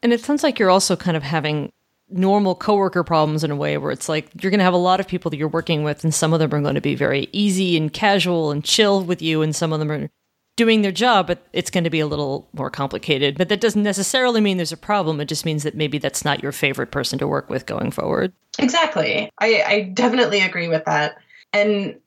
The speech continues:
Speaker 2: I will say that cartoonists tend to, like, work alone in their houses all the time, myself included, and it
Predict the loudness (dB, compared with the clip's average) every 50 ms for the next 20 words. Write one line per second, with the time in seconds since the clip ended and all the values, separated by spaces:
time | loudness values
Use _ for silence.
0 | -2 0 0 2 2 2 2 2 2 2 4 4 2 2 2 0 0 0 -2 -4
1 | -2 0 0 0 0 -2 2 2 2 2 2 -2 -10 -14 -4 0 0 2 2 0
2 | -2 -2 -4 -4 -4 -4 -4 -4 -4 -6 -2 2 2 2 2 2 -2 -14 -18 -20
3 | _ _ -4 -2 0 0 0 0 2 2 2 2 2 2 2 0 0 0 0 2
4 | 2 2 2 0 0 0 0 0 0 0 -2 -2 -2 0 0 2 2 2 2 2
5 | 0 -2 -6 -16 -18 -18 -20 -20 _ _ -4 -2 0 0 0 0 0 0 0 -2
6 | -2 -2 -4 -2 0 0 0 0 0 -2 -2 0 0 0 0 0 -2 -2 0 -2
7 | -2 -2 -4